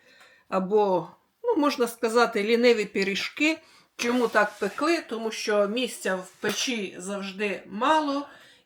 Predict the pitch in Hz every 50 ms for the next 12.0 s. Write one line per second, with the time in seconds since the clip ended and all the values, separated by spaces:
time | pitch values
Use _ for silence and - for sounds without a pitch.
0 | _ - 240 240 226 214 202 185 180 220 208 202 - 208 208 208 220 220 - -
1 | - - - 240 233 208 175 165 165 202 202 - - 202 196 208 202 202 220 233
2 | 214 202 - - - - 185 180 175 185 214 226 202 - - - 180 175 180 180
3 | 185 175 - - - 190 190 - - 285 294 311 294 277 277 - - _ _ _
4 | _ _ _ _ 196 180 214 214 196 180 175 - 190 196 226 277 294 285 - -
5 | 214 - - 208 202 196 - 208 190 190 - - - 185 185 - 190 185 180 -
6 | 254 262 277 277 - - 254 226 214 226 _ _ _ _ _ _ _ _ _ _
7 | _ _ _ _ 330 233 240 254 254 254 247 233 220 233 247 - - _ _ _
8 | _ _ _ _ _ _ _ _ _ _ _ _ _ _ _ _ _ _ - -
9 | _ _ - - - - - _ _ _ _ _ _ - 214 233 254 262 262 -
10 | _ _ _ _ _ _ 208 208 214 208 196 - _ _ _ _ - 180 185 180
11 | - - _ _ _ _ - 185 190 240 254 285 285 262 240 247 240 240 233